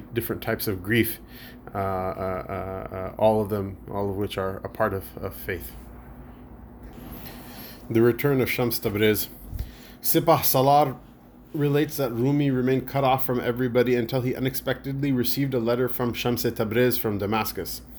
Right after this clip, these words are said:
A bit calmed down, Rumi now permitted those who had not,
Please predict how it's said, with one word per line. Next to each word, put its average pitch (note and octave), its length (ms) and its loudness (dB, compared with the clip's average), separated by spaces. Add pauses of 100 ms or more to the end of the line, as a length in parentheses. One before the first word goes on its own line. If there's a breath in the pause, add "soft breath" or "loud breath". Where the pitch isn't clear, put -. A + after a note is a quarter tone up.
(420 loud breath)
A A2 80 -4
bit E3 280 -2
calmed C3+ 320 4
down, A2 300 2
Rumi B2 260 2
now B2 160 2
permitted A#2+ 540 2
those B2 320 4
who A#2+ 140 0
had A2+ 160 4
not, A2+ 320 0